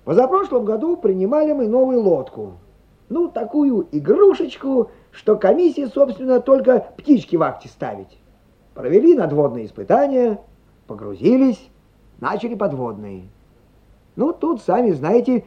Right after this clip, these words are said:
дело серьезное. Хоть красавица, хоть и нашей постройки, а все же состояние напряженное. За каждой мелочью глаз да глаз.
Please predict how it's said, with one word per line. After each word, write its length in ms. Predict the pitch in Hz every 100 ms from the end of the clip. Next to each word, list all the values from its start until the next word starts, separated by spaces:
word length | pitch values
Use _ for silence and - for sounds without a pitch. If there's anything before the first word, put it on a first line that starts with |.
| _ -
дело 260 | 131 175
серьезное. 720 | 170 294 359 277 147 120 101 98 _ _ _ _ _ _
Хоть 220 | 127 123
красавица, 920 | - 104 101 165 285 285 240 269 262 - _ _
хоть 180 | - 135
и 60 | 139
нашей 300 | 240 190 135
постройки, 760 | 120 117 156 277 294 277 247 - _
а 120 | -
все 180 | 98 147
же 100 | 175
состояние 540 | 131 110 110 123 165 185
напряженное. 760 | 202 285 311 359 196 127 104 107 _ _ _ _
За 140 | 107
каждой 320 | 107 196 175 139
мелочью 420 | 180 226 214 135
глаз 240 | 120 139
да 100 | 123
глаз. 380 | 127 247 247